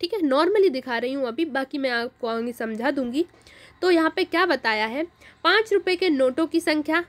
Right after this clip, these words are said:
ठीक है, तो कैसे हमको बताई है, वन, टू, थ्री, फ़ोर, ठीक है, ये दी हुई है यहाँ पर। इसके बाद में पाँच रुपये के सिक्कों की संख्या कैसे दी है हमको, फ़ाइव, सिक्स, सेवन, एट, ठीक है, ये है पाँच रुपये के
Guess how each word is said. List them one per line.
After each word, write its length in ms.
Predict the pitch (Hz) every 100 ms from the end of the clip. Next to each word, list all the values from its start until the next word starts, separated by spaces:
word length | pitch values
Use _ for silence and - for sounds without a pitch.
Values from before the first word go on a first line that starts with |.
| _ _ -
ठीक 140 | 349
है, 120 | 415 -
तो 60 | 285
कैसे 300 | 311 311 359
हमको 240 | 359 339
बताई 360 | 330 320 320 330
है, 120 | 359 - -
वन, 160 | 285 294
टू, 120 | 330
थ्री, 260 | 311 302 381 - _
फ़ोर, 280 | - 233 202
ठीक 200 | 330 330
है, 120 | 349 -
ये 140 | 247 269
दी 180 | 254
हुई 160 | 269 269
है 60 | 262
यहाँ 220 | 226 226
पर। 140 | 247 277 - - -
इसके 300 | 311 339 415
बाद 220 | 381 339
में 140 | 311 381 -
पाँच 260 | 302 320
रुपये 220 | 349 339
के 160 | 349 403
सिक्कों 420 | 403 302 - 277
की 160 | 247 277
संख्या 420 | 254 214 208 170 - - - -
कैसे 260 | 285 294
दी 140 | 311 339
है 80 |
हमको, 340 | 330 311 311 403 - _ _ - - _ _ _ _
फ़ाइव, 340 | 294 285 294 381 - _ -
सिक्स, 380 | - 294 294 - - -
सेवन, 300 | 277 269 330 508 - _ _ 196
एट, 220 | 180 - -
ठीक 140 | 330 440
है, 120 | 370 _ _ _ _ _
ये 200 | 233 294 359
है 120 | 359
पाँच 320 | - 294 294
रुपये 220 | 285 269
के 140 | 294